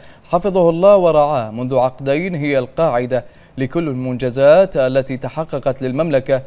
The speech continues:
على كافة الأصعدة طوال هذه المسيرة المزهرة بالعطاء والمتواصل، منوها بأن الرؤى والتطلعات الملكية السامية هي الطريق المضيء الذي نسير فيه لمواصلة النجاحات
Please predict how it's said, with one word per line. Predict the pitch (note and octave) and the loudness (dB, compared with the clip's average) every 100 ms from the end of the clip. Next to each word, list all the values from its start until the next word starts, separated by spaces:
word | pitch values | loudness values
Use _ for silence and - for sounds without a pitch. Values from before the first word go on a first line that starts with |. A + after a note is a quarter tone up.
| - - _ | -12 -20 _
على | A2+ A#2+ B2 | 0 0 0
كافة | A#2 - - D3 C3+ | -2 -6 -4 -4 -2
الأصعدة | A#2+ B2 C3 D#3 C#3 C3 | -2 -2 -2 -2 -2 -4
طوال | B2 B2 C3+ E3 | -6 -2 0 0
هذه | C3 C3+ B2+ | 0 -2 -4
المسيرة | A#2+ A#2+ D#3 D#3 B2 | -6 -6 -4 -4 -4
المزهرة | B2+ B2 E3 C3 C3 B2+ | -6 -6 -6 -2 0 0
بالعطاء | B2+ A#2 A#2+ C3+ C3+ | 0 -2 0 -2 -2
والمتواصل، | B2 B2 A#2 B2+ F3 A#2+ B2 G2 _ - _ - | -6 -8 -6 2 2 2 -4 -12 _ -20 _ -10
منوها | A2 D3 C3+ C3 E3+ | -2 0 0 0 -2
بأن | G#3 C3+ B2+ B2+ B2 | -4 -2 -2 0 -2
الرؤى | B2 G#2+ B2+ B2 | -2 -2 -2 -4
والتطلعات | B2+ C#3+ - C3 C3 B2+ A#2 A2+ A#2 | -6 -6 -6 -2 0 2 0 -2 -6
الملكية | A2+ A#2+ A#2+ C3+ B2+ | -2 -2 -2 -4 -6
السامية | - C#3 B2+ B2+ F#3 - - - | -2 -2 0 0 0 -2 -20 -6
هي | D3 D3+ | 2 2
الطريق | - D3 F#3+ F#3+ | 2 -2 0 -2
المضيء | D#3 D3 C#3+ D#3 B2+ - - | -2 -4 -4 -4 -4 -6 -4
الذي | A#2+ A#2+ B2 C3 C3+ C3 | 0 0 0 0 -2 -4
نسير | B2+ - D#3 C#3 | -6 -6 -4 -4
فيه | B2+ E3 F#3+ | -4 -4 -2
لمواصلة | C#3 B2+ B2 A#2 D3 C#3+ | -2 -2 -2 0 -2 -2
النجاحات | C3 B2+ A#2+ A#2 - D#3+ | -4 -2 -2 -2 0 -2